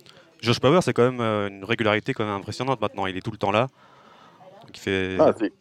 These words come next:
Speaker 2: c'est clair, il a pas volé, et ça prouve qu'il a pas volé son, son critérium.
Speaker 1: Exactement, ouais.
Speaker 2: Euh, le cheval a vraiment franchi un cap depuis quelque temps, il est toujours là, et je trouve vraiment qu'il fait un truc, parce que quand je l'ai vu à Troyes, je me suis dit, « Oh là là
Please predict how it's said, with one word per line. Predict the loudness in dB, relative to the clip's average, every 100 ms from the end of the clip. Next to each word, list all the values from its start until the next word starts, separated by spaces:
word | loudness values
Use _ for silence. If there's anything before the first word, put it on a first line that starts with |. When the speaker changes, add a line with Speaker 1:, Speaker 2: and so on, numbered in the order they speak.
| -20
Speaker 2:
c'est | -16 -2 -2 -2
clair, | 2 2 4 2
il | 2 6
a | 6
pas | 8 6
volé, | 6 6 8 10 10 10 8 4 2
et |
ça | 2 2
prouve | 4 2
qu'il | 4 6
a | 6
pas | 6
volé | 6 4
son, | 2 -2 -4
son | -6 -2
critérium. | 0 4 6 6 6 2
Speaker 1:
Exactement, | -2 -2 0 0 0
ouais. | 2
Speaker 2:
Euh, | 4 4 2 2 2 2
le | 2
cheval | 2 4 4
a | 4 4 2
vraiment | 2 2 4 2
franchi | 2 0 0 0
un | 2
cap | 4 4
depuis | 2 2 2
quelque | 4 4 2
temps, | 0 2 2 2
il | 0
est | -2
toujours | -4 -4 0 4
là, | 6 6
et | 6 2 -4 -20 0
je | 4
trouve | 8 8 8
vraiment | 8 8 6 4
qu'il | 0
fait | 2 4
un | 4
truc, | 2 2
parce | 2 2
que | 4
quand | 4
je | 6 6
l'ai |
vu | 8 8
à | 6
Troyes, | 4 4 4 2
je |
me | -6
suis | -10 -2
dit, « | 4
Oh | 6
là | 8
là | 8 8 6